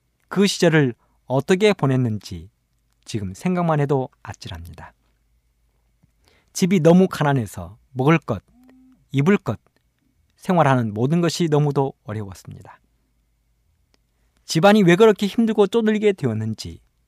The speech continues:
부모님은 나중에야 저희들에게 말씀을 해주셨습니다.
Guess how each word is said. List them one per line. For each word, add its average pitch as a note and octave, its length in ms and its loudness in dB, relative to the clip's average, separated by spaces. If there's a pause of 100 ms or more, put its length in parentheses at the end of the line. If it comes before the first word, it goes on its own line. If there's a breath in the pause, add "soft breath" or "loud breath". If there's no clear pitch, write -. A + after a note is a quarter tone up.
(640)
부모님은 G#2+ 580 -4
나중에야 E3 460 0
저희들에게 C#3 600 -2 (680)
말씀을 G#2+ 500 -6
해주셨습니다. - 720 -18